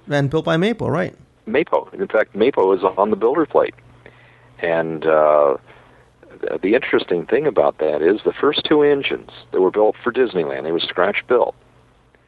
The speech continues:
Speaker 2: Those were actually built by Walt's private company,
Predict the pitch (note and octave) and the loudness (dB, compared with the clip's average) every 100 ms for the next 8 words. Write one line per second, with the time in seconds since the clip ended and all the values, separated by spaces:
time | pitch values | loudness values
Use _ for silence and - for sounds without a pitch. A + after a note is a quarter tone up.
0 | _ _ _ - F2 A2 A2 F#2+ - G2+ | _ _ _ -6 -2 0 0 -2 -4 -6
1 | - E2 D2 D#2+ D#2 D#2+ D2+ - - F2+ | 0 0 0 -2 0 0 0 -4 -2 0
2 | D#2+ D#2 - A#2+ - C#2 C#2 | 0 -6 -4 -4 -4 -10 -10